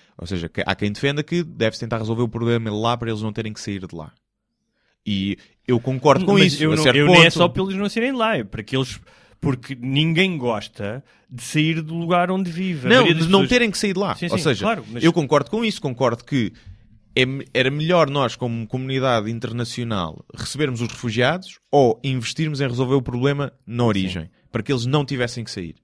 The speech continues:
Speaker 1: Eu acho que era melhor isso. Mas
Speaker 2: Sendo que eles teriam na mesma o direito de querer sair.
Speaker 1: Claro, podiam sair, mas aí não seriam refugiados, seriam
Speaker 2: Sim.
Speaker 1: imigrantes, eh, normais, que
Speaker 2: Sim.
Speaker 1: foram viver para outro sítio. Eu acho que era melhor isso, só que como isso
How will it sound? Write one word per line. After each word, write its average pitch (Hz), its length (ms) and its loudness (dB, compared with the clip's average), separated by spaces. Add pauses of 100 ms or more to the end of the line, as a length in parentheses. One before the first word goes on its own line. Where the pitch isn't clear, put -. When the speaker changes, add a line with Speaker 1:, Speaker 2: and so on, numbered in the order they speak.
(200)
Speaker 1:
Eu 82 160 -4
acho 80 120 -6
que - 60 -6
era 104 100 -4
melhor 143 220 -2
isso. - 320 -8 (440)
Mas 110 560 0
Speaker 2:
Sendo 139 220 -2
que 135 60 -2
eles 147 100 0
teriam 151 220 4
na 156 100 6
mesma 170 240 2
o 196 60 2
direito 147 240 2
de - 60 -20
querer 190 140 -2
sair. 185 240 -2
Speaker 1:
Claro, 156 340 6
podiam 90 260 -4
sair, 196 260 0
mas 87 160 -2
aí 104 140 -2
não 160 100 -6
seriam 196 300 -4
refugiados, 170 500 -2
seriam 101 260 -2
Speaker 2:
Sim. 104 60 -2
Speaker 1:
imigrantes, 135 640 -4
eh, 139 160 -4
normais, 196 520 -6
que - 100 -20
Speaker 2:
Sim. 110 80 -6
Speaker 1:
foram 98 260 -4
viver 110 220 -4
para 143 100 -6
outro - 140 -6
sítio. 175 260 -6 (560)
Eu 107 140 4
acho - 160 2
que 160 60 0
era 147 100 2
melhor 190 180 0
isso, 160 200 0
só 139 200 2
que - 160 -10 (800)
como 123 500 2
isso - 480 -2